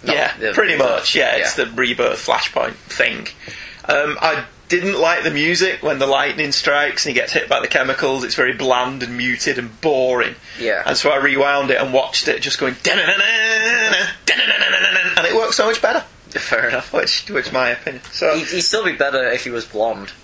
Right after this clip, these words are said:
Speaker 1: you know, like Barry Allen actually is.
Speaker 2: Well, that's, yeah, okay, if you're gonna complain about her colour, I
Speaker 1: <laughs>
Speaker 2: suppose, yeah, fair enough. That's okay. I like 'em. I think that they've both got a lot of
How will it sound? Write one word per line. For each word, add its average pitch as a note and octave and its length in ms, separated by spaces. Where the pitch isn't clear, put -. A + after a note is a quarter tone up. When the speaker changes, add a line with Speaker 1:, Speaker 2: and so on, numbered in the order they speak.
Speaker 1:
you - 60
know, G#2 120
like F#2 260
Barry F#2+ 240
Allen F#2+ 240
actually G2 380
is. F#2+ 340
Speaker 2:
Well, - 220
that's, - 600
yeah, A3 640
okay, C3 300
if - 140
you're - 60
gonna E3+ 140
complain C#3 380
about C3+ 200
her B2+ 260
colour, C3+ 440
I - 540
Speaker 1:
<laughs> - 20
Speaker 2:
suppose, C3+ 560
yeah, D3 220
fair D3 280
enough. D#3+ 280
That's B3 320
okay. - 320
I - 220
like - 260
'em. A#4+ 160
I - 80
think - 160
that C#3 180
they've E3 180
both C#3 300
got - 300
a D3 60
lot D#3 540
of C#3+ 380